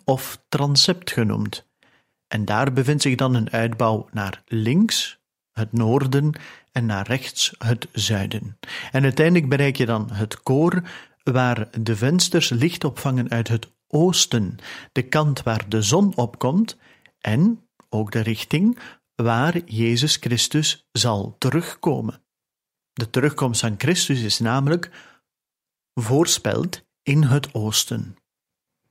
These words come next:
Vandaar ook de uitspraak: "Georiënteerd, gericht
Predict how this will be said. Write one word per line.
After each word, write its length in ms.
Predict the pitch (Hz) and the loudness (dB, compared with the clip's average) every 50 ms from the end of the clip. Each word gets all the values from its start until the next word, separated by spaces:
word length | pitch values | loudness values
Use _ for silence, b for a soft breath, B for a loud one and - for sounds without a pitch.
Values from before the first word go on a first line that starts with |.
| _ _ _ _ _ _ _ _ _ _ _ _ _ _ _ _ _ _ _ _ _ _ _ _ _ _ _ _ _ _ _ _ _ _ _ _ _ _ _ _ _ _ _ _ _ _ - | _ _ _ _ _ _ _ _ _ _ _ _ _ _ _ _ _ _ _ _ _ _ _ _ _ _ _ _ _ _ _ _ _ _ _ _ _ _ _ _ _ _ _ _ _ _ -6
Vandaar 440 | - - 139 131 123 120 120 123 | -2 0 2 4 4 4 4 4
ook 360 | 131 139 139 139 - - - _ _ _ _ _ _ _ _ | 4 2 2 0 -6 -10 -12 _ _ _ _ _ _ _ _
de 500 | - 131 120 110 135 131 120 117 - - _ _ _ | -4 -4 0 2 2 2 2 2 0 -4 _ _ _
uitspraak: 880 | - 117 110 107 107 - - - 120 139 147 156 156 - - _ _ _ | -4 -2 -2 -2 -2 -2 -2 -2 -2 0 -2 -2 -4 -6 -18 _ _ _
"Georiënteerd, 1900 | - 123 104 - 139 131 113 - - _ _ - 160 165 196 185 170 147 147 127 117 110 104 107 104 - - - 147 170 196 220 - - - - - _ _ _ _ _ _ _ _ _ | -6 -6 -2 0 0 0 0 -2 -10 _ _ 0 2 4 4 4 2 2 2 2 2 0 -2 -4 -6 -6 -2 -2 0 0 0 -2 -4 -6 -12 -18 -20 _ _ _ _ _ _ _ _ _
gericht 600 | - - 135 123 110 135 139 - - - - - | -4 -2 -2 0 0 -2 -4 -4 -6 -12 -14 -14